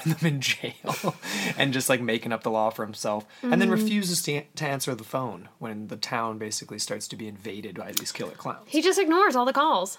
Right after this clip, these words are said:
Speaker 2: Yeah. He's like,
Speaker 1: Right.
Speaker 2: "Oh, yeah, I got a bunch of reports. Well, killer clowns. What?" Mm.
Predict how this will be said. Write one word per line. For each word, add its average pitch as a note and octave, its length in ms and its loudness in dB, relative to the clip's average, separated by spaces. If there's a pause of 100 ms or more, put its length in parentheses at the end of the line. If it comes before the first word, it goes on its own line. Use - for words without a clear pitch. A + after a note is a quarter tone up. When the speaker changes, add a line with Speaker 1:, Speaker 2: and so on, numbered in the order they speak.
Speaker 2:
Yeah. C4 260 2 (180)
He's A#3 120 0
like, B3+ 120 6
Speaker 1:
Right. F4+ 160 6
Speaker 2:
"Oh, E4+ 60 6
yeah, D4 60 6
I C4+ 40 4
got B3+ 280 6
a A#3 60 2
bunch A3+ 240 2
of A3 40 2
reports. G#3 260 2
Well, G3+ 300 -2
killer G#3+ 180 2
clowns. G3 320 -2
What?" B3+ 260 -2
Mm. A3+ 220 0